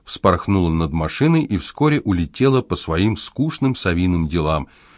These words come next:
Больше ничего заслуживающего внимания на дороге не произошло. «Смотрите!» — закричал вдруг Балаганов. «Автомобиль!» Остап на всякий случай распорядился убрать плакат, увещевавший граждан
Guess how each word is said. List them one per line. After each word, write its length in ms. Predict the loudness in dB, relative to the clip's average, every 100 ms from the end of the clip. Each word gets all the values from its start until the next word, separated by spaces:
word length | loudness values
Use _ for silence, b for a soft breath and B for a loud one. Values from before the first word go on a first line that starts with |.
| b b -4
Больше 380 | 0 2 2
ничего 400 | 2 2 2 2
заслуживающего 840 | 2 0 0 0 2 0 0 0 -2
внимания 500 | 0 2 4 4 2
на 100 | 0
дороге 380 | 0 0 0 0
не 120 | -2
произошло. 680 | -2 -4 -4 -6 -6 -6 -8 b b b b b
«Смотрите!» — 920 | -8 -2 -4 -2 0 2 0 -6 -6
закричал 480 | -8 -6 -2 0 0
вдруг 260 | 0 -2 0
Балаганов. 640 | 0 0 0 -2 -2 -16 b b b b
«Автомобиль!» 840 | 0 0 2 4 4 4 0 -4 -10 _ _ _ _ _ -8
Остап 580 | -6 -4 0 0 -2 -2
на 120 | -2
всякий 320 | 0 -4 -4
случай 480 | -4 -2 -2 0 0
распорядился 760 | 0 -2 -2 0 -2 -2 -4
убрать 520 | -4 -4 2 2 2 -2
плакат, 520 | -4 0 0 0 -2 b b b
увещевавший 800 | -2 0 0 0 2 2 -2 -6
граждан 600 | -2 2 2 2 -2